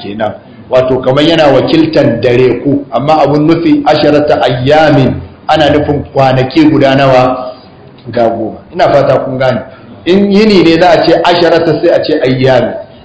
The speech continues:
In dare ku ne kuma sai a ce ashara, sai a ce layali. Kun fahimta ko? Yawwa. Idan aka, da aka ce wal fajr, sai aka ce wa layalin ashir. Kaga shi namiji ne, saboda haka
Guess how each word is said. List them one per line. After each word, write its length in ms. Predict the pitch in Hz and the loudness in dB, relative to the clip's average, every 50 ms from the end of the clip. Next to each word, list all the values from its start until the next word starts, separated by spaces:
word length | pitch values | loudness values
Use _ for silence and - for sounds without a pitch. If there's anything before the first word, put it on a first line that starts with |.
| - - | -6 -2
In 160 | 165 185 190 | 0 0 2
dare 400 | 180 190 190 185 175 175 143 175 | 2 2 2 4 2 2 2 0
ku 100 | 175 196 | 0 2
ne 100 | 196 175 160 | 2 2 2
kuma 160 | 170 170 165 151 165 | 0 -2 -2 -2 0
sai 140 | 190 170 151 | 0 0 2
a 60 | - | 2
ce 180 | - 156 151 - | 0 -2 0 0
ashara, 680 | 170 175 170 175 190 185 175 170 170 170 - - - - | 0 0 2 2 2 2 2 2 2 0 -2 -4 -2 0
sai 140 | 175 151 147 | 0 0 0
a 60 | 147 | 0
ce 180 | - 156 139 | 0 0 0
layali. 600 | 131 135 135 131 131 139 143 147 139 131 127 120 - - - - - - - - - - - - - - - - - | 0 0 0 0 0 2 2 2 2 2 2 0 0 -2 -8 -14 -18 -20 -20 -20 -20 -20 -20 -20 -20 -20 -18 -10 -6
Kun 160 | 165 180 175 | -4 -2 0
fahimta 380 | 151 156 160 170 - 156 131 104 | 0 0 0 2 2 0 0 2
ko? 320 | 101 151 196 196 - - - - - - - - - - - - - | 0 0 0 -2 -4 -8 -12 -18 -20 -20 -20 -20 -20 -20 -20 -12 -4
Yawwa. 680 | 135 147 151 143 131 127 123 117 113 110 104 98 - - - - - - - - - - - - - - - | 0 0 2 2 2 2 0 0 0 0 -2 -6 -8 -14 -18 -20 -20 -20 -20 -20 -20 -20 -20 -20 -20 -20 -16
Idan 220 | - 117 131 156 175 | -8 -2 0 2 2
aka, 280 | 180 165 - - 143 143 | 2 0 -2 -4 -4 -2
da 80 | 151 160 | 0 0
aka 200 | 180 175 165 - | 0 0 -2 -2
ce 80 | - 165 | 0 0
wal 180 | 147 139 139 - - | 2 2 0 0 0
fajr, 240 | 175 180 180 175 160 - 165 | 0 2 2 0 0 0 0
sai 120 | 170 170 165 | 0 0 0
aka 140 | - - - | -2 -2 -2
ce 120 | - 156 | 0 0
wa 180 | 143 139 143 139 | 2 2 2 2
layalin 800 | 143 139 139 143 156 170 175 175 180 190 196 196 185 - - - - - - - - - - - 135 165 185 | 2 2 4 4 4 4 4 4 4 4 2 2 0 -4 -8 -12 -14 -18 -18 -20 -20 -16 -8 -4 0 0 0
ashir. 280 | 180 - - 143 - - - - | 0 0 0 -2 -4 -4 -2 0
Kaga 440 | 156 175 170 175 180 175 180 180 - | 2 2 2 2 2 0 0 -2 -4
shi 200 | - - 190 202 | -6 -4 0 2
namiji 360 | 196 202 202 208 202 - 170 | 2 4 4 4 2 2 2
ne, 420 | 143 147 151 147 135 - 147 143 - - - | 2 2 2 2 0 -2 -4 -12 -16 -10 -4
saboda 320 | - 196 196 175 165 156 147 | -2 0 2 2 2 2 2
haka 360 | 170 180 175 175 160 147 - | 2 0 2 2 0 0 2